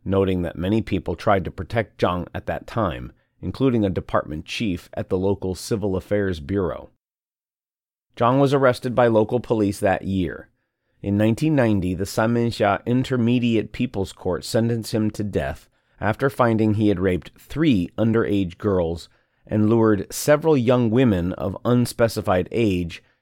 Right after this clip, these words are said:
into sexual relations with money and other things from nineteen eighty-five to nineteen eighty-seven, according to a judicial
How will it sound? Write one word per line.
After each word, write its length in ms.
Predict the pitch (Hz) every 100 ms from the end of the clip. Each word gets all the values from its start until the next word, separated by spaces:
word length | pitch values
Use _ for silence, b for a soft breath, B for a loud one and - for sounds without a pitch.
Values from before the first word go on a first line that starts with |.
| _ _
into 360 | - 135 147 151
sexual 560 | - - 123 - 120 98
relations 720 | 98 110 120 - 85 85 - -
with 240 | 113 -
money 500 | 92 104 110 71 80 _ _ _ -
and 160 | 110 101
other 240 | 120 131 117
things 380 | - 80 78
from 200 | - 92
nineteen 380 | 87 101 120 117
eighty-five 720 | 104 104 113 92 82 80 82 _ _ -
to 100 | -
nineteen 380 | 98 92 92 87
eighty-seven, 680 | 82 78 82 120 104 64 -
according 440 | - - 98 92
to 160 | 85 87
a 60 | 80
judicial 720 | 80 87 107 - 104 98